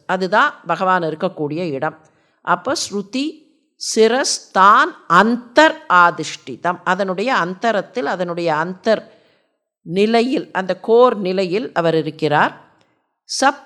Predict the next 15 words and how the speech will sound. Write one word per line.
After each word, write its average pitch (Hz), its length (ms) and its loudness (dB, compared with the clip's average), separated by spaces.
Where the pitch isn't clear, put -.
பிரேம 269 600 4
பிரம்மர 220 580 4
அபிராமம், 147 880 -2
பிரேமையோடு 233 1000 4
பிரம்மரங்கள் 226 800 2
பூவை 254 320 0
சுத்தி 233 320 -6
வரும். 185 380 2
இங்க 208 320 -2
பிரம்மராம்பா 185 880 4
அவரை 175 360 2
பிரேமையோடு 180 880 0
பார்த்து 185 380 2
கொண்டிருக்கிறாள். 131 720 -8
ஸ்ரீசைலத்துல 208 840 -6